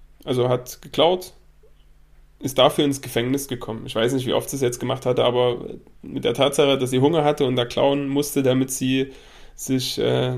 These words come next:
ja, verfüttern kann, ist ins Gefängnis gegangen und einer, der das macht, was er gemacht hat, muss nicht mal ins Gefängnis.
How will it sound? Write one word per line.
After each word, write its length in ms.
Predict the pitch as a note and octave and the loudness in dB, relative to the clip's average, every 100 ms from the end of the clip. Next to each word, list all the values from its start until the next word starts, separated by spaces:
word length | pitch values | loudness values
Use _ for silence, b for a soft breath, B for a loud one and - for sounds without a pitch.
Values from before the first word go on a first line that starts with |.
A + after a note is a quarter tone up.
| B2 | -4
ja, 360 | B2+ B2 C3 - - | -2 -2 -2 -6 -10
verfüttern 540 | B2+ - B2 C#3+ D3 | -10 -8 -6 -2 -2
kann, 260 | C3+ C3+ C#3 b b b b b b - - - - - - - - | 0 -2 -2 b b b b b b -20 -20 -20 -20 -20 -20 -20 -8
ist 140 | C3 | 0
ins 160 | C#3+ C3 | 0 0
Gefängnis 400 | B2+ B2+ D3 D3 | 0 2 2 -2
gegangen 280 | - C3 C3+ | 0 0 2
und 100 | B2 | 0
einer, 280 | E2+ B2 C3 | 2 2 2
der 500 | B2+ B2+ C3 B2+ F2+ | 4 4 4 2 0
das 280 | A2+ C3 C3+ | 0 0 2
macht, 260 | B2+ B2+ | 0 2
was 160 | B2 D3+ | 2 4
er 100 | C#3+ | 4
gemacht 340 | B2 B2 B2 | 4 0 0
hat, 320 | C3 C3 - - - - - - _ _ - | -4 -4 -8 -20 -20 -20 -20 -20 _ _ -2
muss 220 | C3+ C#3+ | 0 2
nicht 140 | C#3 | 0
mal 80 | C3+ | 0
ins 140 | A#2+ - | -2 -4
Gefängnis. 580 | A#2+ B2 D#3+ E3 - | -2 0 0 -4 -8